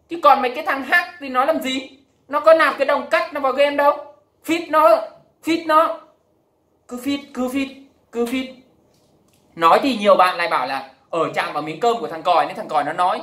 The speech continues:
Mẹ, "Nói đúng thì thôi chứ, nói, nói đúng thì thôi chứ." Mẹ, "Đi, bây giờ đi bán ngọc cũng phải yêu cầu xong nhiệm vụ phi xe các thứ." Dã man thật. Nói chung là nhiệm vụ thì làm là lên rồi bán cũng được thôi. Nhưng mà đằng này là nó xàm, xàm hết sức xàm.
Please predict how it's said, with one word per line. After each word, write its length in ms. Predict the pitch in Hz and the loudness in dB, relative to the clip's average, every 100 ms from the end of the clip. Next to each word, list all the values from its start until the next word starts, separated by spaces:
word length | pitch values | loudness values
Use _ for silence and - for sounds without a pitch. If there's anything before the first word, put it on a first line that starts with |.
| - _ _ _ _ - | -12 _ _ _ _ -12
Mẹ, 120 | 269 | -4
"Nói 200 | 226 233 | 2 2
đúng 200 | 254 285 | 2 -2
thì 100 | 320 | 2
thôi 240 | 320 311 302 | 6 6 6
chứ, 140 | 330 | 0
nói, 280 | 302 262 294 | 2 2 2
nói 160 | 285 277 | 0 -2
đúng 200 | 269 311 | -4 -8
thì 100 | 339 | 2
thôi 220 | 294 294 | 6 6
chứ." 280 | 320 311 - - _ - | 4 -2 -8 -20 _ -8
Mẹ, 240 | 247 233 | -4 -4
"Đi, 220 | 247 285 | -4 0
bây 120 | 262 | 0
giờ 140 | 262 240 | 2 0
đi 120 | 262 | 2
bán 220 | 220 262 | 0 2
ngọc 240 | 294 254 - | 0 -2 -6
cũng 120 | 240 | -6
phải 100 | 277 | -4
yêu 160 | 233 247 | 2 2
cầu 160 | 247 - | 2 0
xong 140 | 254 | -4
nhiệm 120 | 233 233 | -4 -6
vụ 60 | |
phi 200 | 220 262 | -10 -8
xe 220 | 247 269 240 | -2 -2 -2
các 120 | 254 | -6
thứ." 320 | 233 247 339 - _ _ _ _ _ _ _ _ _ _ _ - | -6 -6 -8 -14 _ _ _ _ _ _ _ _ _ _ _ -10
Dã 240 | 240 294 | -6 -2
man 220 | 339 302 | 0 2
thật. 160 | 277 247 - - | 4 2 0 -8
Nói 120 | 208 220 | -4 -2
chung 100 | 320 | 2
là 80 | 277 | 2
nhiệm 220 | 254 254 | 2 0
vụ 180 | 262 254 | -2 -2
thì 80 | 254 | -2
làm 260 | 262 240 | 0 0
là 80 | 240 | 0
lên 240 | 262 311 269 | 4 4 4
rồi 100 | 220 | -2
bán 240 | 202 262 | -4 -4
cũng 120 | 302 | -4
được 120 | 302 277 | -4 0
thôi. 200 | 269 240 - _ _ _ | -2 -2 -12 _ _ _
Nhưng 100 | 220 | -2
mà 60 | 226 | 0
đằng 160 | 180 | 0
này 140 | 175 165 | -2 -2
là 100 | 151 | -4
nó 140 | 170 | -4
xàm, 340 | 254 196 151 | -2 -2 -4
xàm 280 | 135 185 165 | -4 -6 -6
hết 80 | 175 | -10
sức 140 | 240 302 | -12 -12
xàm. 240 | 240 165 | -10 -12